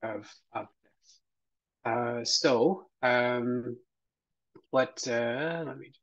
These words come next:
that. A little bit more about me and my interests as well. Uh, Trudy had kind of gone through that a little bit and through my, my bio and, and my education.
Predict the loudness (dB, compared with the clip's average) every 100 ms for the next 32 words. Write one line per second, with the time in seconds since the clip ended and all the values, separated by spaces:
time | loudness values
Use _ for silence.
0 | _ _ _ _ -12 -10 -8 -8 -4 0
1 | 2 2 6 8 10 10 8 6 6 4
2 | 4 4 4 4 2 0 -2 -2 -2 4
3 | 6 6 6 4 2 2 2 4 2 0
4 | 0 0 0 0 2 2 6 6 6 4
5 | 4 4 2 -2 -2 2 2 0 -6 -16
6 | 0 4 6 6 6 8 6 6 2 -2
7 | -2 0 0 -2 0 0 2 0